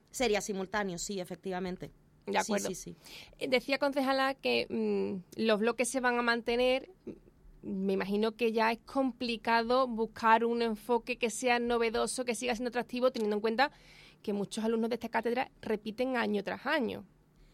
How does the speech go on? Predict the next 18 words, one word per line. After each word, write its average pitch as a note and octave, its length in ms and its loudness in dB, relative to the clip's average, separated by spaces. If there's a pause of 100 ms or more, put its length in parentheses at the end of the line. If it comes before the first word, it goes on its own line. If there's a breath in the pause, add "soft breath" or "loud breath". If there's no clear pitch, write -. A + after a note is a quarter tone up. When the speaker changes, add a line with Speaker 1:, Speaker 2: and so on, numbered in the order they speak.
(380 soft breath)
Speaker 1:
<laughs> - 1900 -8 (600 loud breath)
No F#3 160 -8
te A#3+ 100 -8
puedes A3 260 -4
imaginar G3 500 -2
lo A#3 120 -4
complicado G3+ 580 -2
que G#3 200 -4
es G#3 120 -8
elaborar F#3+ 480 -2
un G#3 140 -8
programa F#3 540 -2
nuevo F#3+ 260 -2
de G3 100 -4
la E3+ 120 -2
cátedra F3 420 -6
de D3+ 80 -4
mayores, D3+ 400 -8